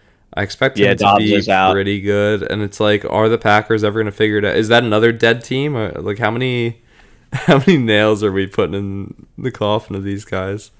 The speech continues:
Speaker 1: You think they're fully?
Speaker 2: I'm, I think the Packers are out. Yeah, I, I, they have to play Dallas this week, Tennessee, Philly in the next three weeks.
Speaker 1: Okay, yeah, they're dead.
Speaker 2: Maybe they, they go one and two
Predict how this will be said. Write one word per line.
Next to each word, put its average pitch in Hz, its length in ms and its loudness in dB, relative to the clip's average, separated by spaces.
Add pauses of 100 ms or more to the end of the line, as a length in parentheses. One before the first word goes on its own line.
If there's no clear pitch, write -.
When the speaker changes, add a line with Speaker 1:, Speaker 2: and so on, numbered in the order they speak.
(2000)
Speaker 1:
You 113 60 -2
think 104 180 -2
they're - 80 6
fully? 117 320 6
Speaker 2:
I'm, 92 420 -4 (880)
I 127 140 4
think 135 200 -2
the 113 60 -2
Packers 98 420 -4
are 85 120 -14
out. 80 340 -10
Yeah, 73 380 -14
I, 101 380 -4
I, - 40 -8 (180)
they 120 140 0
have 131 140 2
to - 60 -12
play 110 180 2
Dallas 104 400 2
this - 140 -14
week, 98 220 -8
Tennessee, 98 520 -6
Philly 85 460 -8
in 80 80 -14
the 87 80 -10
next 87 240 -8
three 87 160 -8
weeks. 80 300 -4
Speaker 1:
Okay, 87 420 -2
yeah, 85 140 -4
they're 90 140 -4
dead. 87 220 -4
Speaker 2:
Maybe 131 600 2
they, 117 260 2 (280)
they 101 340 2 (240)
go 101 160 0
one 92 260 -4
and 87 160 -8
two 80 340 -8